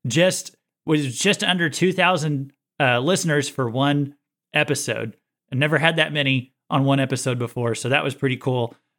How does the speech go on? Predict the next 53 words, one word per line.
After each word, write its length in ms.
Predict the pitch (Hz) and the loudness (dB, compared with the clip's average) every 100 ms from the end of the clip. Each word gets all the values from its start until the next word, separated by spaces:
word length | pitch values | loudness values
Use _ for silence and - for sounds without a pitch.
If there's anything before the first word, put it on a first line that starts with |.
| - | -4
So, 300 | 139 127 131 | 0 2 2
um, 220 | 120 113 | 0 0
hey, 160 | 185 | 0
come 220 | 190 180 190 | 2 2 2
check 220 | 208 202 | 2 2
that 200 | 185 - | 0 0
podcast 480 | 175 170 165 156 160 | -2 0 -2 -2 -2
out 280 | 165 - - _ _ _ _ | 0 -2 -8 _ _ _ _
if 180 | 147 151 | 0 2
you'd 160 | 139 | 2
like 180 | 156 160 | 2 0
to 80 | - | 0
hear, 260 | 165 170 170 | 2 4 4
you 160 | 156 | 4
know, 180 | 147 131 | 4 2
if 120 | 120 | 2
you 60 | 151 | 0
just 200 | 156 139 | 0 2
really 240 | 151 156 | 4 4
miss 240 | 151 156 - | 4 2 0
the 100 | 143 | 0
sound 220 | 160 156 | 2 2
of 40 | |
my 120 | 165 | 2
voice 480 | 156 151 156 - - _ - | 2 2 2 -2 -10 _ -4
<laughs> 200 | - - | -4 -4
after 340 | 117 - - | -4 -4 -2
I 80 | 175 | 2
get 220 | 143 180 | 2 0
done 200 | 143 170 | 0 -2
with 160 | 160 160 | -2 0
this, 280 | 160 151 - - _ _ _ - | 0 0 -2 -12 _ _ _ -2
um, 300 | 147 131 127 | 0 2 2
come 180 | 160 160 | 0 2
check 200 | 170 160 | 2 4
it 100 | 160 | 4
out. 220 | 156 147 | 4 4
I 120 | 135 | 4
have 200 | 139 160 | 4 2
a, 120 | 139 - _ _ | -2 -8 _ _
I 100 | - | 0
have 140 | 135 175 | 2 2
an 80 | 156 | 2
interview 440 | 196 208 170 165 | 2 2 4 4
I 120 | 147 | 4
actually 260 | 151 - 143 | 2 0 2
just 180 | 143 143 | 2 2
posted 340 | 151 147 131 | 0 -2 -4
with 120 | 135 | -4
one 120 | 139 139 | -2 -2
of 60 | |
my 140 | 131 117 | -2 -2
friends 560 | - 170 131 127 120 | -2 -2 0 -2 -4